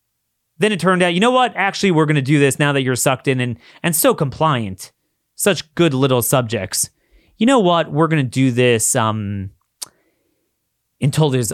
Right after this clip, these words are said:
a vaccine. And, and we were shocked. How could you ever say something with an I F R of point three, that there is no demonstration of efficacy to what you're doing anyway to save those few people, relatively few,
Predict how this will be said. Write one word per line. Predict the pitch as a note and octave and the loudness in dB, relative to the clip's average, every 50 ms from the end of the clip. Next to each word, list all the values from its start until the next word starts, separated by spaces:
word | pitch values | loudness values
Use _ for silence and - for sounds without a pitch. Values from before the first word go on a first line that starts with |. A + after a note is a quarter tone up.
| - - | -6 -6
a | B2 | -6
vaccine. | A2 - G2+ G#2+ - - - A#2 G#2+ F#2+ E2 D#2+ - - - _ _ _ _ - | -6 -6 -8 -8 -8 -6 -6 -6 -6 -8 -10 -12 -16 -20 -20 _ _ _ _ -8
And, | D#3 D#3 | -8 -4
and | - D#3+ E3+ F3+ | -2 0 2 4
we | A3+ | 4
were | A3+ F3+ - | 4 2 2
shocked. | - - - - A#3 F3+ - - - _ | -2 -4 -4 -2 -2 -2 -4 -6 -14 _
How | - - - G3+ A#3+ B3 | -20 -8 -4 -4 -4 -4
could | A#3+ - G#3+ G3+ | -4 -6 -6 -6
you | G3 - | -6 -4
ever | E3 F3 F3+ F#3 | -4 0 0 0
say | D#3 - - - G3+ E3+ B2 A#2 G#2+ G2 - _ _ _ _ _ _ _ | 0 0 0 0 0 0 0 -2 -4 -6 -10 _ _ _ _ _ _ _
something | - - G#3 G#3 F#3+ A3+ G3+ E3+ | -2 -2 -2 0 0 0 0 0
with | F3 - | 0 0
an | F3 D#3 D3+ - | -2 -4 -2 -2
I | C#3+ F#3+ G#3 G#3+ | 0 0 2 2
F | G3+ E3+ D3+ - | 2 0 0 0
R | F#3+ G3 F#3 D#3+ D3 | 2 2 4 2 2
of | C3+ C#3 C3+ B2+ C#3 - | 0 -2 -4 -4 -8 -14
point | - - F#3 G#3 G3+ F3+ D3 | -6 -2 -2 -2 -2 -2 -6
three, | - E3 F3+ F#3+ D#3 B2 A2+ G#2+ - - - - _ | -4 0 0 2 2 2 0 -4 -8 -10 -18 -8 _
that | - F3 - | -2 -2 0
there | F3+ E3 | 0 0
is | D#3+ C3+ B2 | 0 0 0
no | D3+ D3 D3+ F#3 G#3+ A3+ G#3+ | 0 2 2 4 4 2 2
demonstration | F#3+ C3+ - - _ - G#3+ A#3 F#3+ F3+ D3+ - - - F#3 G3+ F#3+ - F3+ D#3 | 0 -2 -6 -10 _ -4 -2 -2 -2 -4 -6 -6 -2 0 0 0 0 0 -2 -4
of | C#3+ D#3+ | -2 -2
efficacy | E3+ F#3 F3+ F3+ D#3 D3+ D3+ E3 D#3+ | -2 -2 -2 -4 -4 -4 -4 -4 -4
to | C#3 | -4
what | C#3+ D#3 D3+ | -4 -2 -2
you're | C#3 C3+ | -2 0
doing | C3 E3 E3 D3 C3+ | 0 0 0 0 0
anyway | D#3 G3 G#3 E3+ C3+ B2+ B2 B2 - - - - | 0 0 2 2 2 2 0 0 -2 -6 -14 -6
to | - E3 | -4 -4
save | D3+ - - A3 A#3 G#3+ D#3 | -2 0 0 0 0 2 2
those | D#3+ D#3 D3 C#3 - | 2 2 2 2 2
few | D#3+ D3+ | 0 0
people, | - - A#3+ A#3+ - C#3 B2 A#2 G#2+ G#2 - _ _ _ | 2 2 2 2 2 0 0 0 -2 -4 -8 _ _ _
relatively | F3 A3 B3 G#3 D3 B2+ A#2 A2 A2+ | 0 2 2 2 0 -2 -6 -6 -6
few, | G#2 G#2+ G#2+ G2+ G#2 B2+ C#3+ | -6 -6 -6 -4 -4 -6 -6